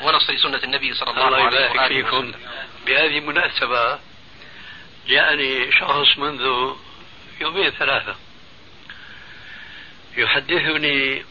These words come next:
Speaker 2: عن رد الشيخ عبد القادر الباكستاني السندي حول الحجاب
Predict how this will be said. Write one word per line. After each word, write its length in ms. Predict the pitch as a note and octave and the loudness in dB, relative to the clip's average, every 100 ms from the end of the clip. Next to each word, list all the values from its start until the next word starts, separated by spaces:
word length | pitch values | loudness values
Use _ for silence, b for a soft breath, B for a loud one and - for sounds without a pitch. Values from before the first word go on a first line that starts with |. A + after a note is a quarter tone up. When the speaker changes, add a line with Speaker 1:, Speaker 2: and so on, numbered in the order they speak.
| - | -4
Speaker 2:
عن 120 | B2+ | -2
رد 320 | B2+ C#3 D3+ D3 | 0 0 0 4
الشيخ 680 | - - D3 D3 C#3+ - | 6 6 6 4 4 0
عبد 200 | B2+ B2+ | -4 -6
القادر 800 | C3+ - D#3 D3+ C3 C3 A2+ G#2+ - - - - - - - - - - - - - - C3 | -4 -2 2 2 2 -2 0 -2 -2 -14 -20 -20 -20 -20 -20 -20 -20 -20 -20 -20 -20 -12 -12
الباكستاني 720 | A#2 C#3+ C3+ - D3 C#3+ B2+ | 0 2 4 4 4 2 6
السندي 600 | C3 - C#3+ C3+ B2+ G#2 - - - - - - B B B B - | 6 6 2 -2 -2 -2 -8 -20 -20 -20 -20 -20 B B B B -10
حول 420 | - D3+ C#3+ C3 | -2 2 2 2
الحجاب 520 | C3 C#3+ B2+ C#3+ A#2 | 0 0 2 4 4